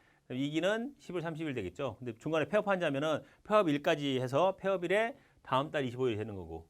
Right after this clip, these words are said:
그래서 일기의 경우에는 칠월 이십오 일, 칠월 이십오 일, 이 다-, 이기는 다음 해, 그 다음 해에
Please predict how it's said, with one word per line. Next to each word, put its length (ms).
그래서 460
일기의 880
경우에는 800
칠월 520
이십오 360
일, 140
칠월 560
이십오 240
일, 340
이 80
다-, 280
이기는 560
다음 320
해, 180
그 100
다음 340
해에 360